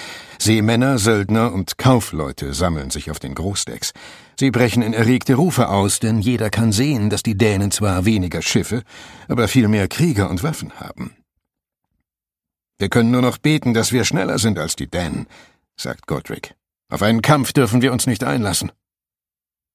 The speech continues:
Weland legt die Hände als Trichter um den Mund und gibt das Kommando, hart an den Wind zu gehen.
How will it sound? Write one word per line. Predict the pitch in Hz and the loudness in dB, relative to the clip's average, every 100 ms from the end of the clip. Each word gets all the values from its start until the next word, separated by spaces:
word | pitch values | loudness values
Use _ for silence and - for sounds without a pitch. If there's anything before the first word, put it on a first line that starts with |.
| - - - - _ _ - | -20 -18 -18 -20 _ _ 0
Weland | 123 123 190 180 - - _ | 2 2 0 -4 -10 -12 _
legt | - 117 - | 0 0 0
die | 110 | 0
Hände | 92 104 98 | 2 0 0
als | 73 - - | -2 -4 -4
Trichter | - 113 - - - | -2 -2 -2 -4 -4
um | 58 | -6
den | 58 57 | -8 -4
Mund | 85 101 - - - | -2 -2 -4 -12 -10
und | - 98 - | -8 -8 -6
gibt | - 110 - | -6 -6 -4
das | 110 | -4
Kommando, | - 110 110 101 101 101 | 2 4 4 2 0 0
hart | 95 104 98 | 2 0 -2
an | 95 | -2
den | 87 85 | -2 -2
Wind | 107 92 | -4 -4
zu | - | -10
gehen. | - - - | -12 -14 -16